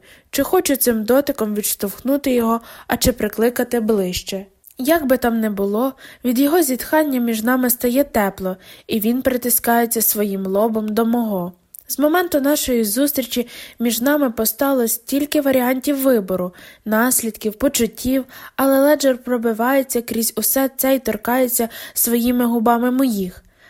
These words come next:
Мене пронизує жаром. Він пульсує в мені ударами серця. Я видихаю йому назустріч. Він проводить язиком по моїй верхній губі, і думки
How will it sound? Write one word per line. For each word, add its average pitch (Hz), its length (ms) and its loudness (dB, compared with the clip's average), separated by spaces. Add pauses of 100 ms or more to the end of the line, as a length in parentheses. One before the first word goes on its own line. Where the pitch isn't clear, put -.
(160)
Мене 269 220 2
пронизує 254 640 2
жаром. 196 540 -2 (420)
Він 330 180 2
пульсує 262 600 2
в 226 60 -2
мені 233 300 0
ударами 254 520 2
серця. 190 600 -4 (460)
Я 233 140 2
видихаю 240 720 2
йому 240 220 0
назустріч. 214 840 0 (360)
Він 359 160 0
проводить 277 540 2
язиком 226 500 0
по 233 120 -4
моїй 220 300 0
верхній 262 500 -2
губі, 220 480 -2 (260)
і 214 100 -4
думки 220 580 -2